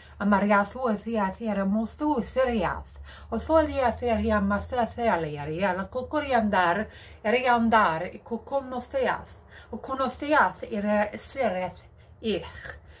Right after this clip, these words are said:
O kore thiath e therech ich. O fo ko theriam dar ar o cwrthiaeth. A reith ei cam patar ciarch. Hmm. A rhaid ciarch o cwrthiaeth. A tho cwrthiaeth a peteaeth.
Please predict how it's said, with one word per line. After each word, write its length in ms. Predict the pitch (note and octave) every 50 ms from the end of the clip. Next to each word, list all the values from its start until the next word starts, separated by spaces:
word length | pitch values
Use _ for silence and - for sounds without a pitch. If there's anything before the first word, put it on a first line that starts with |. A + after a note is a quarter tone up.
| - - - -
O 40 |
kore 280 | G#3+ - - C4+ C4+ C4+
thiath 540 | - - - - D#4 D4 A#3 F#3 F#3 - - -
e 60 | A3 G#3+
therech 580 | - - B3 A#3+ A3 G3 E3+ E3+ - - - - - -
ich. 380 | G#3 F3+ F3+ - - - - - - - - - - -
O 100 | A3 G#3+
fo 180 | - - E4 E4 -
ko 140 | - F4+ F4+
theriam 680 | F4+ - - D#4+ D#4+ C#4+ A#3+ G#3 G3+ G3+ F#3+ G3 G3 G3+
dar 180 | G3 G3+ G3 G#3+ - - -
ar 280 | A3 G3+ F#3 E3 - - - _ _ - - -
o 80 | A3+
cwrthiaeth. 760 | - - A#3 G3+ F#3+ - - G#3+ A3 G#3+ F3 D#3+ - - - _ - - - - - -
A 100 | - F3+
reith 280 | G3 G3 G3 F#3 - -
ei 120 | A#3+ A#3 -
cam 400 | - - A#3+ A#3 A3+ A3+ A3 G#3+ G#3
patar 380 | A3+ A#3+ A#3+ A#3+ - C4 G#3 - -
ciarch. 460 | - - D4 G3+ D#3+ D#3 D#3+ - - - - - - -
Hmm. 300 | A#3 G3+ A#3+ A#3+ G3+ D#3+ E3 - - - - - - - - -
A 140 | A3 G#3+ G#3+
rhaid 260 | - - F4+ G4 G4+ - -
ciarch 320 | G#4+ G4+ D4 A3+ - - -
o 100 | C4+ -
cwrthiaeth. 640 | - - E4+ D4+ A#3+ G3 G#3 F#3 - - - - - - - - - - -
A 80 | G#3 -
tho 160 | - - D4
cwrthiaeth 440 | - - - D#4 D4+ D4 D4 - -
a 240 | A3+ A#3 A#3+ A#3+ A3+ - - _ - - -
peteaeth. 760 | - D#4+ D#4 - - D4 B3 G#3 F3 F3+ - - - - -